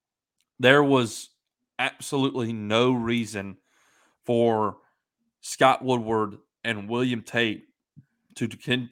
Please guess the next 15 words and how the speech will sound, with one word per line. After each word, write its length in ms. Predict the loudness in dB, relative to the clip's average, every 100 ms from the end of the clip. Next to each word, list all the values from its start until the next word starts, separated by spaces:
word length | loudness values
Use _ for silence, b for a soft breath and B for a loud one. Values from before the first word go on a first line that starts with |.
| -8
continue 500 | -2 0 0 0 0
and, 240 | 0 -6
and 160 | -8 -10
try 320 | -8 -4 -2
to 120 | -2
fight 540 | -4 -4 0 0 -2 -8
this, 300 | -16 -16 -6
right? 340 | 2 2 2 -4 b b b b b
And 520 | 2 4 4 2 -2 -12 _ _ _ _ _ _ _
there 360 | 0 6 6 6
is 200 | 2 -2
going 560 | -4 -6 -4 -8 -10 -8
to 160 | -8
be 280 | -4 -4 -4
now 600 | -4 -2 0 0 -2 -10